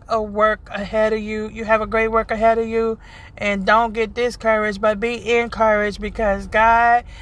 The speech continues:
is doing something great in your life. I see it. I see it. And I see it. He is doing something great in your life. Just don't faint.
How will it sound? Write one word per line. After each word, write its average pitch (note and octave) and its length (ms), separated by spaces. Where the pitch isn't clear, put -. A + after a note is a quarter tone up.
is F#3 300
doing A3+ 800
something G#3+ 680
great A3 340
in A3+ 220
your A3 240
life. A3 640
I G3+ 140
see A#3+ 340
it. A#3+ 220
I G3 160
see A#3+ 360
it. A#3 200
And A3+ 240
I A3 160
see A#3+ 340
it. F#3 160
He A3 120
is A#3 160
doing A#3 300
something G#3+ 420
great A3+ 240
in A3+ 140
your A3 160
life. G#3 340
Just A3+ 380
don't A#3 320
faint. A#3+ 360